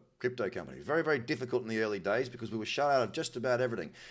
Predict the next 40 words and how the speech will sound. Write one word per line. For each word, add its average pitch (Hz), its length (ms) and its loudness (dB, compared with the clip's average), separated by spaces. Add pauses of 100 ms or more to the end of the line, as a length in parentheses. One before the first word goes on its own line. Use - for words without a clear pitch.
(120)
Even 202 240 8
our 175 140 8
bank, 160 300 6
the 120 60 -2
Commonwealth 151 500 0
Bank, 156 240 4
withheld 123 460 0
for 117 40 -6
three 139 280 0
months 135 420 -4
an, 117 160 0
a, 110 80 0
a, 101 300 2
a 95 60 -4
very 156 260 4
large 147 280 6
sum 127 160 -2
of 107 100 -4
money 120 220 0
from 123 240 -6
us 92 300 -2
as 120 120 -4
a 104 60 -8
startup 123 460 2
business. 90 460 -8 (600)
Now 147 140 8
they're 117 140 6
the 127 100 0
champions 135 540 4
of 101 100 -6
crypto, 92 340 -2
right? 123 360 8 (1400)
I 87 100 -2
know, 107 220 0
I 92 40 0
will 82 120 -4
never 98 180 -2
forget 104 380 -4
that. 65 220 -6 (600)
Anyway, 135 340 4